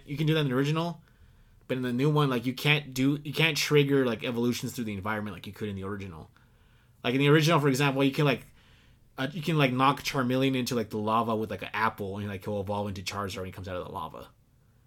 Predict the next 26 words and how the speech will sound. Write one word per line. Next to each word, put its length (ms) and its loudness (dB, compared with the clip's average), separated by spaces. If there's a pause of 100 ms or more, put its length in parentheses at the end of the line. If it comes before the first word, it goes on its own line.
(380)
You 120 -2
can't 240 2
do 180 6
that 100 6
in 60 0
any 140 0
of 60 0
these 160 0
games. 160 -6
Like, 100 -8
they 120 -4
just 200 0
stay 240 -2
the 120 -2
way 180 -2
they 160 -4
are, 320 -6
and, 100 -6
like, 120 -4
there's, 160 4
like, 120 2
less 360 2
interaction, 640 0
I 80 -8
feel 280 -8
like, 320 -12